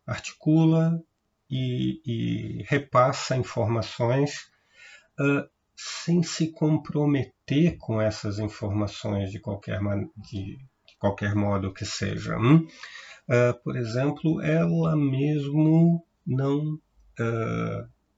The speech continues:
guiaria a sua ação, se, se isso fosse possível, considerando, ah, as informações que ela tem, né? Notem que a mulher do Google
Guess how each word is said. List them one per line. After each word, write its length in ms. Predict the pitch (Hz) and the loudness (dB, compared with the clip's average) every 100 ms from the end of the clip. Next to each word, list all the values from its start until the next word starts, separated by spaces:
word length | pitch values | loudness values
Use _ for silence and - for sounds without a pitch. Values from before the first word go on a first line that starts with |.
| _ | _
guiaria 800 | 104 113 123 113 135 156 151 120 117 | -4 -4 -4 -4 -2 2 2 0 -2
a 80 | 107 | -4
sua 320 | - - 117 | -4 -2 0
ação, 440 | 107 - 117 123 | 0 0 0 0
se, 500 | 147 - - 98 101 104 | -2 -6 -10 -8 -8 -12
se 220 | - 107 | -10 -10
isso 180 | 98 - | -10 -8
fosse 260 | 107 104 | -8 -8
possível, 640 | - 123 - 135 139 151 160 - - - - | -10 -8 -4 -2 -2 -4 -4 -12 -16 -16 -14
considerando, 1400 | - 156 - 139 135 127 139 151 143 151 151 151 147 170 _ | 0 0 0 -2 -2 0 2 2 2 2 2 2 -2 -6 _
ah, 680 | 123 120 113 113 117 107 104 - | -2 0 2 0 0 0 0 -4
as 180 | 127 123 | -4 0
informações 840 | 127 - 127 123 120 - 117 123 - | 0 0 -2 0 -2 -2 -2 -2 -4
que 100 | 123 | -4
ela 160 | 117 | -4
tem, 340 | 113 117 110 101 | -2 -2 -2 -2
né? 240 | 101 131 - _ _ _ _ - - _ | -4 -4 -8 _ _ _ _ -20 -20 _
Notem 500 | 151 185 - 143 135 - _ - _ | 2 2 2 -4 -4 -10 _ -20 _
que 600 | - - 139 147 147 165 - | -12 -6 -4 -2 -4 -6 -8
a 600 | 135 120 117 113 113 117 | -2 0 0 -2 -2 -2
mulher 460 | 120 131 120 156 160 | -2 0 2 2 2
do 140 | 131 | -2
Google 580 | 117 123 143 139 117 107 | -2 -2 0 0 0 -4